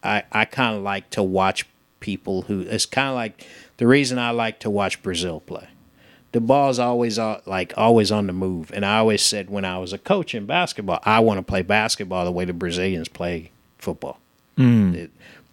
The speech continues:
Speaker 1: ball's moving. They, they've got a really good style quotient. They, you know, it, it, it is fun to watch. And so,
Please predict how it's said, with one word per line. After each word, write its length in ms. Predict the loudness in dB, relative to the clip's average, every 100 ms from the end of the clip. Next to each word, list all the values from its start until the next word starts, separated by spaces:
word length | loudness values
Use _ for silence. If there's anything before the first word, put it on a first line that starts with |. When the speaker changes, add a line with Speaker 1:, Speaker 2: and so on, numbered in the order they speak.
| -4
Speaker 1:
ball's 300 | 0 0 0
moving. 520 | 0 0 0 0 0
They, 260 | -2 -4 -8 -8
they've 220 | -8 -4
got 200 | -2 -2
a 60 |
really 380 | -4 -2 -2 -2
good 320 | -4 -2 -2 -4 _ _
style 720 | -2 -2 -2 -4 -2 -2 -2 -2
quotient. 640 | 0 2 2 2 0 -8 _ -12
They, 460 | -8 -8 -8 -12 -18 -20 -20 -20 _ -2
you 120 | 2
know, 320 | 4 2 -6 -8
it, 180 | -14 -14 _ _
it, 300 | 0 2 0 -8 _ -20 _
it 140 | 2 4
is 160 | 2
fun 440 | 0 -2 0 0 -2
to 140 | -4
watch. 500 | -2 -2 -4 -8 -8
And 140 | -2
so, 640 | -2 -2 -4 -6 -4 -6